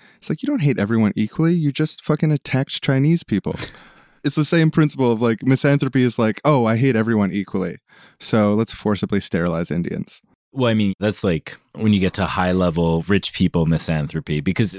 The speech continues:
Speaker 2: you know, your misanthropy, if you're a listener and you identify as a misanthropist, might be to sterilize all the rich people.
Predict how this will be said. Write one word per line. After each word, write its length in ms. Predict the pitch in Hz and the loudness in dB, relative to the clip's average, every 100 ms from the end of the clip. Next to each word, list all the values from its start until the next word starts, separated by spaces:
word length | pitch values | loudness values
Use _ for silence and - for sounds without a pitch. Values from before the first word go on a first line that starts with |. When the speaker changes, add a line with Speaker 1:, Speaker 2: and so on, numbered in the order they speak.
| 110 | -4
Speaker 2:
you 100 | 113 | -2
know, 160 | 85 - | -2 -4
your 380 | 110 123 147 | 0 2 4
misanthropy, 800 | 147 123 - 92 87 87 - 87 | 4 2 2 0 0 -2 0 0
if 140 | 82 - | 0 0
you're 240 | 101 98 | 2 2
a 80 | 92 | 2
listener 360 | 92 90 - 90 | 0 0 0 2
and 140 | 87 | 4
you 220 | 85 87 | 4 2
identify 480 | 85 87 87 87 90 | 0 0 0 0 0
as 140 | 82 | 0
a 40 | 82 | -2
misanthropist, 720 | 82 80 90 82 80 87 82 | -2 -2 -2 -2 -2 -4 0
might 220 | 90 90 | 2 2
be 120 | 90 87 | 2 0
to 60 | |
sterilize 640 | 85 - 87 87 90 87 | 0 0 0 2 2 0
all 140 | 80 87 | -2 -4
the 100 | 80 | -2
rich 300 | 110 143 - | 0 0 -2
people. 360 | 82 - - | -2 -2 -6